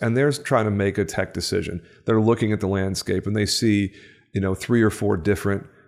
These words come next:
uh, options for the C R M side of things. And I know Better Agency is looking to be a sales A M S in addition to just being a C R M. So it's not entirely analog. But when, when someone is looking at technology,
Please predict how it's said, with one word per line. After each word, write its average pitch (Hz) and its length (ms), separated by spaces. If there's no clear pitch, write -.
uh, 90 240
options 107 480
for 107 160
the 95 120
C 107 260
R 101 160
M 98 180
side 92 260
of 90 100
things. 92 220
And 92 100
I 90 60
know 92 460
Better 87 220
Agency 90 420
is 95 200
looking 95 240
to 95 60
be 92 120
a 92 60
sales 95 420
A 101 100
M 92 220
S 98 260
in 95 80
addition 92 360
to 92 60
just 101 220
being 92 160
a 90 40
C - 180
R 87 180
M. 95 140
So 127 140
it's 120 120
not 170 140
entirely 110 600
analog. 104 520
But 147 160
when, 180 400
when 165 160
someone 285 380
is 127 160
looking 135 440
at 123 200
technology, 104 800